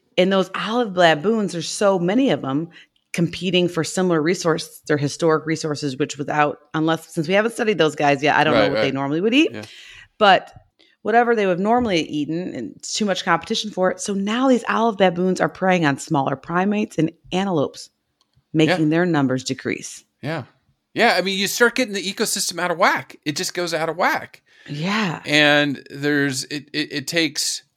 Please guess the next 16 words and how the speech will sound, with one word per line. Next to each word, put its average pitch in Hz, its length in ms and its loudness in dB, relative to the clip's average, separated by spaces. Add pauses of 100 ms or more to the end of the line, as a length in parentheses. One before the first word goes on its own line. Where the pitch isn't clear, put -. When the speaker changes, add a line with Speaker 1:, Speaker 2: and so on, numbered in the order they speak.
(760)
Speaker 2:
you 151 140 -2
know, 113 80 -2
thousands 131 720 0
and 107 120 -12
thousands 113 420 -2
of 92 120 -14
years 147 340 -2
for - 140 -12
things 113 380 -8
to 98 80 -16
come 110 200 -10
back 104 240 -2
into 92 160 -12
balance, 113 640 -2
but, 110 460 2
Speaker 1:
Mm-hmm. 220 420 0